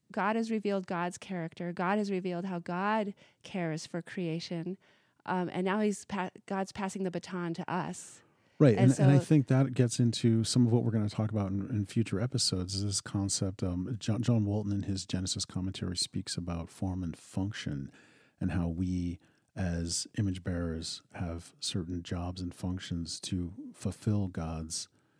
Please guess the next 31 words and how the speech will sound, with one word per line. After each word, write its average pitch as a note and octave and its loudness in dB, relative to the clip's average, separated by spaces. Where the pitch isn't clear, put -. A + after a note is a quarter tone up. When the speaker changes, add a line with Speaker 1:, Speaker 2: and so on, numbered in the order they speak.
Speaker 2:
creative E2 -2
purposes, B2 0
meaning A#2 4
that F#2+ -4
we G#2+ 4
are F2 2
co-creators. F2 -4
God G2 -2
has G2+ 0
created F#2 -2
this F2+ -8
universe, B2+ -4
and G2 0
now G2 2
he G2+ 0
has F#2+ 0
handed G#2+ 2
over G2 0
the F2+ -2
baton G2 -4
to - -6
us B2 -2
to F2+ -2
continue G2 0
to - -6
build F#2 -4
civilization, F2 -4
um, E2+ -2
spread F2+ 2
the F#2 -2
Garden E2 0